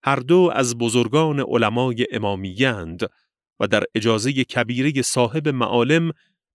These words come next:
بنا به نقل بهارالانوار طبع حروفی جلد صد و نه صفحه بیست و هفت آمده است که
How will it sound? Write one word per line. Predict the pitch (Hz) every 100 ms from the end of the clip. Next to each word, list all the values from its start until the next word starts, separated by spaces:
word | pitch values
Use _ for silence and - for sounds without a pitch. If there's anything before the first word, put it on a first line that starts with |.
| _
بنا | 123 139 151
به | 131
نقل | 120 123 147 139 123 113
بهارالانوار | 101 92 104 101 98 107 107 135 160 160 - _ _ _
طبع | - 147 151 - 113
حروفی | 110 101 92 147 160 - _ _ _
جلد | 113 147 160 127 120
صد | - 110 101
و |
نه | 95 123 156 - _ _ _
صفحه | - 127 - 180 156
بیست | 117 107 -
و |
هفت | 104 143 151 -
آمده | 98 101 95 120
است | 135 - -
که | 160